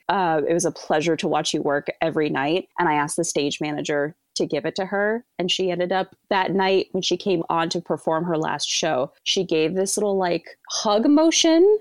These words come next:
and a little, like, thank you. She mouthed thank you. And, uh, I was completely beside myself. So it wasn't an acting highlight, but, like,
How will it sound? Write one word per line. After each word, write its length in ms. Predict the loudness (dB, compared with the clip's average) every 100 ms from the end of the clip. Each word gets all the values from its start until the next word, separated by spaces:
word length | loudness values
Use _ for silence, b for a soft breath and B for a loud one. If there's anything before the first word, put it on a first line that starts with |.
| 2
and 140 | 2
a 40 | 4
little, 240 | 4 4
like, 240 | 4 2 0 0
thank 340 | 2 2 0
you. 180 | 0 0
She 180 | 0 0
mouthed 480 | -2 -2 -4 -6 -6
thank 300 | -4 -4 -4
you. 160 | -4 -4
And, 280 | -2 -2
uh, 200 | -2 -4 -4
I 120 | -2
was 240 | -2 -2
completely 600 | -6 -6 -6 -4 -4 -2
beside 380 | -4 -6 -8 -8
myself. 400 | -8 -8 -8 -6
So 260 | -4 -2 -2
it 160 | -2 0
wasn't 240 | 0 0
an 100 | 0
acting 540 | 0 0 -2 -2 -2 -2 -4
highlight, 440 | -2 0 2 0 0
but, 140 | 0
like, 260 | 2 0